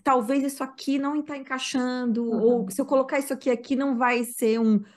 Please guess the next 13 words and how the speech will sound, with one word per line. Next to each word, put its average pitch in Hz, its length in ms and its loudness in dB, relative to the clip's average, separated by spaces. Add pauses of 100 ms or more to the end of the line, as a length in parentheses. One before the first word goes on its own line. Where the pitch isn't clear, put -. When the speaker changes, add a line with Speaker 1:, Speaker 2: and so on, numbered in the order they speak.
(160)
Speaker 1:
um 240 80 2
impacto 233 720 0
negativo", 208 800 0
Speaker 2:
Sim. 208 160 -8 (440)
Speaker 1:
né? 220 640 2
E, 220 180 0 (160)
e 226 40 2
entender, 226 600 -2
e 233 140 -4
é 226 40 0
muito 269 260 -2
interessante 277 760 -8
porque 220 680 0